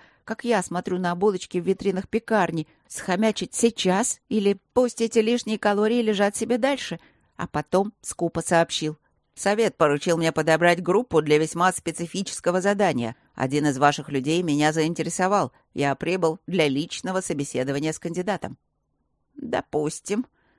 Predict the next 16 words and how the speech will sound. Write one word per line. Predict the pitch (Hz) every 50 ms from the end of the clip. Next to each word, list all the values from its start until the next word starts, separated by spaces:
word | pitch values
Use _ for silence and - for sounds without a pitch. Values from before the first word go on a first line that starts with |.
| _ _ _ _ _ _ _
Лицо | - 170 165 - - 190 190
лейтенанта | 180 175 - - 170 185 190 208 208 - 185
приобрело | - - 185 180 175 170 180 180 180 180 185 175
хищнические | - - - 233 202 - - 147 147 151 - - - - - 160 -
черты. | - - 208 208 208 _ - 175 147 139 - _ _ _ _ _ _ -
«Но | - 143 147 147 147 139 123
тогда | - - 151 139 131 131 147 147
как | - - 240 254 247 - -
вы | 147 127
оказались | 123 - - 135 131 156 156 170 175 175
здесь, | 185 214 262 269 214 - - - _ _ _ _ _ -
на | 208 220 220 208
личной | 214 214 214 214 - - - - 196 196
яхте | 185 185 175 165 180 - _ - - 220 208
мистера | 196 175 175 175 - 160 160 170 170
Дамико?» | 175 170 160 165 185 233 277 - - 151 131